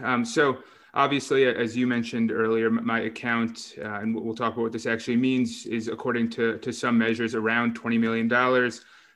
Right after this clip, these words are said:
I own a lot of moments from a lot of different sets, some of which we're gonna be discussing here today.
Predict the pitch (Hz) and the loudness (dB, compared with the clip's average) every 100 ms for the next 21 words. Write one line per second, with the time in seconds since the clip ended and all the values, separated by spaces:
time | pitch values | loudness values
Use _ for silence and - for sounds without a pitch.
0 | - 110 - 131 131 127 123 117 120 123 | -6 -4 -2 0 2 2 0 0 0 0
1 | 117 107 117 131 151 143 - 117 120 123 | -2 -4 -2 0 0 -2 -4 -2 0 0
2 | 123 123 123 117 123 120 - - 117 120 | -2 -4 -4 -4 -2 -2 -2 -6 0 0
3 | 120 - 117 117 113 117 117 107 - 117 | 0 -4 -4 -2 0 -2 -2 -6 -2 -2
4 | - 117 117 113 131 135 143 | -2 -2 0 -2 0 2 2